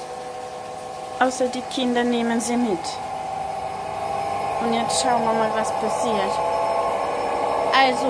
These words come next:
heute muss ich sagen, ich glaube, sie haben die Perle akzeptiert. Keiner jagt sie. Perle,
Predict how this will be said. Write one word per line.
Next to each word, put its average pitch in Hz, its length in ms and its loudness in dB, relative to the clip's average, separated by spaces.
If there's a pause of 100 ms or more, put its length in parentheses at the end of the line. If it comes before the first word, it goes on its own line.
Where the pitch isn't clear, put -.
(100)
heute 254 460 2
muss - 180 2 (100)
ich - 60 0 (160)
sagen, 240 640 4 (160)
ich - 200 0
glaube, 277 460 2 (1200)
sie 220 120 6 (100)
haben 254 380 6
die 339 320 0
Perle 208 240 2
akzeptiert. 453 1040 2 (1160)
Keiner 269 520 6
jagt 453 520 2
sie. - 1400 2
Perle, 320 400 6